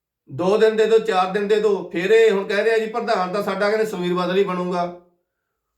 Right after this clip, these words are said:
ਓਏ ਉਹ ਤਾਂ ਪਤਾ ਹੀ ਆ, ਸਭ ਕੁਛ ਤੁਹਾਡਾ ਸੁਖਬੀਰ ਬਾਦਲ ਹੀ ਆ,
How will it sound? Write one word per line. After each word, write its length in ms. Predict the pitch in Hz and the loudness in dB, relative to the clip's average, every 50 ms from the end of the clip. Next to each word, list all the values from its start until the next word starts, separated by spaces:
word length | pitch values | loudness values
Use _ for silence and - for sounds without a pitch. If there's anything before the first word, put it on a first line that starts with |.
| _ _ | _ _
ਓਏ 120 | - 226 233 | -2 2 4
ਉਹ 80 | 226 | 4
ਤਾਂ 140 | 226 226 - | 4 4 2
ਪਤਾ 300 | - 180 220 208 - 233 | -2 0 -2 0 0 2
ਹੀ 180 | 240 240 240 233 | 0 2 2 4
ਆ, 440 | 226 208 208 240 269 240 185 170 - | 4 4 4 4 4 4 2 0 -2
ਸਭ 200 | - 180 196 233 | -2 -2 -2 -2
ਕੁਛ 160 | 240 254 226 214 | -4 -6 -8 -4
ਤੁਹਾਡਾ 360 | 226 247 220 202 196 233 233 | -2 0 0 0 0 0 -2
ਸੁਖਬੀਰ 360 | 233 220 190 202 202 208 214 | -2 -2 -4 -2 -2 0 0
ਬਾਦਲ 280 | 214 208 208 202 208 208 | 2 2 2 0 0 0
ਹੀ 140 | 208 202 | 2 2
ਆ, 180 | 202 - - - | 0 0 -2 -6